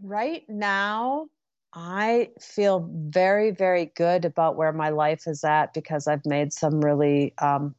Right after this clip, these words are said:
important decisions, but I would just want to spend it with my family. I'd want all my family around me as much as possible with all my grandchildren and, and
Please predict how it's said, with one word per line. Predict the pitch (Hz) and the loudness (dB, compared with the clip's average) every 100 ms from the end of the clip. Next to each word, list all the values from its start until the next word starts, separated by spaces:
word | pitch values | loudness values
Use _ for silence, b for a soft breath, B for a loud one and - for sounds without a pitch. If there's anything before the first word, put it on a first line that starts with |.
| - | -6
important | 151 147 160 143 151 | -6 0 0 2 0
decisions, | 151 170 160 165 147 | -2 0 0 0 0
but | 175 | 2
I | 170 180 | 2 2
would | 180 | 0
just | 175 - | -4 -4
want | 165 | -6
to | 160 | -6
spend | - 160 160 | -6 -4 -4
it | 165 | -4
with | 156 - - | -6 -10 -10
my | 151 | -8
family. | 151 151 170 170 160 _ b b b b b | -6 -4 -2 -4 -6 _ b b b b b
I'd | 151 156 | -4 0
want | 156 156 - | 0 0 0
all | 160 | 2
my | 165 175 | 2 0
family | 175 175 170 170 151 | 0 0 0 0 0
around | 156 151 | 0 -2
me | 151 | -2
as | 151 - | -4 -6
much | 139 165 233 262 | -4 0 0 0
as | 247 - | -2 -2
possible | 170 151 151 151 151 156 147 | -2 -2 -2 -8 -4 -2 -2
with | 151 - | -2 0
all | 151 151 | 0 0
my | 160 160 | 0 -2
grandchildren | 151 143 147 - 147 143 147 143 143 | 0 -2 -2 -4 -4 -2 -2 -2 -2
and, | 135 127 - | -2 -4 -4
and | 143 139 135 143 | -2 -2 -2 -4